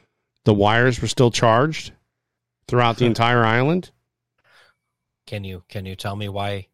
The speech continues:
Speaker 2: the fire department didn't have any water to fight the fires?
Speaker 1: That's,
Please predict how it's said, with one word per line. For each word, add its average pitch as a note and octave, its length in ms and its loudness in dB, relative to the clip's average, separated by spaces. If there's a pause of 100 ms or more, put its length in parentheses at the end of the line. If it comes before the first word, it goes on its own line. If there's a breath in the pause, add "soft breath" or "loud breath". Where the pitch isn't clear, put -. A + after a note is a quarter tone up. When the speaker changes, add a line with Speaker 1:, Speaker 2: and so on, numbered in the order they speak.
Speaker 2:
the F#2+ 80 -12
fire G2+ 220 -8
department G2+ 400 -10
didn't G2 200 -10
have G#2 180 -4
any G#2 120 -6
water G2 320 -6
to A2 80 -10
fight A#2 240 -6
the - 80 -16
fires? A#2+ 520 -10 (100)
Speaker 1:
That's, - 480 0